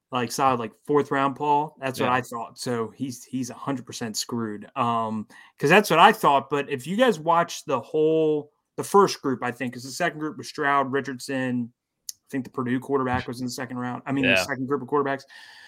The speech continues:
Speaker 1: First group of quarterbacks, to be honest, Stetson might have looked like the best one. Now, I understand with the Will Levis, your guy. I
Speaker 2: I
Speaker 1: know
Speaker 2: don't
Speaker 1: what
Speaker 2: know after, I don't know after this combine, brother. I mean,
Speaker 1: I
Speaker 2: I
Speaker 1: mean,
Speaker 2: might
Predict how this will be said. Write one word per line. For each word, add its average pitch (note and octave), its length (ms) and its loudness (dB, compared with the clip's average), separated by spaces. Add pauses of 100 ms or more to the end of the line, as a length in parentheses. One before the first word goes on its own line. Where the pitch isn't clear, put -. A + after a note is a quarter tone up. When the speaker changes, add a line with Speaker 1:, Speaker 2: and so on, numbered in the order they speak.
(140)
Speaker 1:
First A#3+ 220 10
group C4 140 0
of C#3+ 40 -10
quarterbacks, F#3 440 4
to - 80 -14
be E3 60 -2
honest, A3+ 280 -2
Stetson G#3+ 440 -2
might E3 160 0
have C3 80 -2
looked A#2+ 140 -6
like B2+ 140 -8
the C#3 60 -6
best D3+ 280 -4
one. E3+ 340 -4
Now, F3 300 2
I A3 180 8
understand G3 640 0
with E3+ 100 -6
the C#3+ 80 -2
Will D#3 240 0
Levis, C#3+ 460 -2
your C#3+ 120 0
guy. B2 480 0 (760)
I C#3 120 4
Speaker 2:
I - 20 4
Speaker 1:
know F3 240 10
Speaker 2:
don't G#2+ 100 12
Speaker 1:
what G3 100 8 (100)
Speaker 2:
know G#2+ 60 6
after, G#2+ 220 2 (140)
I - 20 -4
don't C3 160 8
know B2 80 6
after A2+ 200 6
this A2+ 140 -6
combine, A2 540 2
brother. A#2+ 260 2
I C3 160 6
mean, C3 100 6
Speaker 1:
I C#3 100 2
Speaker 2:
I - 80 2
Speaker 1:
mean, - 80 4
Speaker 2:
might C#3 180 6